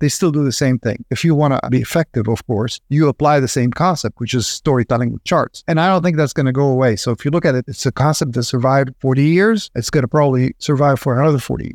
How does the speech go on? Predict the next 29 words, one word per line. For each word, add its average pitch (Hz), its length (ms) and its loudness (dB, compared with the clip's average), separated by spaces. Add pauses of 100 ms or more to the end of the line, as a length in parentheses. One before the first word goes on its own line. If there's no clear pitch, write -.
Actually, 160 400 0
we're 139 160 -2
working 156 320 0
on 131 120 2
an 131 120 0
A 156 140 2
I 151 260 2
tool 180 160 0
right 123 240 2
now 120 320 2
that 120 220 0 (100)
can 143 140 2
help 147 360 0
you 113 240 0
implement 135 380 0
the 120 80 -4
framework. 175 480 0
So 143 220 0
it 139 100 -4
may 160 260 2 (120)
expedite 156 520 -2
stuff - 320 -6
for 120 220 0
you. - 160 -6 (100)
It 208 160 0
will 185 100 2
still 175 260 0
be 151 140 2
there. 120 160 -4